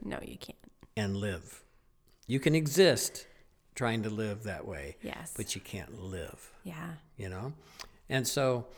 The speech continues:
Speaker 2: I think in light of his resurrection, in light of his imminent return, I think Jesus is really calling the church in two thousand twenty-two especially to take risks in loving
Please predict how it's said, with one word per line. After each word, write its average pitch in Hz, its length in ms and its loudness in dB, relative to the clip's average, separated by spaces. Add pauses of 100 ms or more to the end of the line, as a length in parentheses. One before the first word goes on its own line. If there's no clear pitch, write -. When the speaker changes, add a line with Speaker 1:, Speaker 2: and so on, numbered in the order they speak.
(1080)
Speaker 2:
I 143 80 6
think 151 320 4
in 123 200 2
light 143 220 8
of 139 80 8
his 120 220 2
resurrection, 113 800 0 (160)
in 107 180 -2
light 120 220 2
of 120 80 4
his 110 220 0
imminent 127 420 2
return, 98 680 -2
I 160 200 0
think 151 260 -2
Jesus 120 680 -2
is 104 200 -4
really 123 400 2
calling 117 640 -2
the 107 80 -8
church - 680 -6 (680)
in 110 160 0
two 123 180 2
thousand 113 460 0
twenty-two 110 560 -2
especially 104 880 -2
to 120 100 -4
take 110 320 -2
risks 117 680 0 (100)
in 98 220 -4
loving 95 400 -6